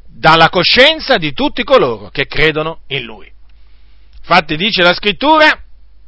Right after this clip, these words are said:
eh, capitolo nove, versetto undici,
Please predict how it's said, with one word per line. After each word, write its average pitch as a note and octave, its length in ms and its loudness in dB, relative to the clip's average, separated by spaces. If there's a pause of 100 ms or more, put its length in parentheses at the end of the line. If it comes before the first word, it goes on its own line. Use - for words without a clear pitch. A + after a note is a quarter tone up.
(1160)
eh, C3 800 0
capitolo F3 420 -2
nove, G3 280 4
versetto E3+ 1000 0 (1800)
undici, C#4+ 480 -2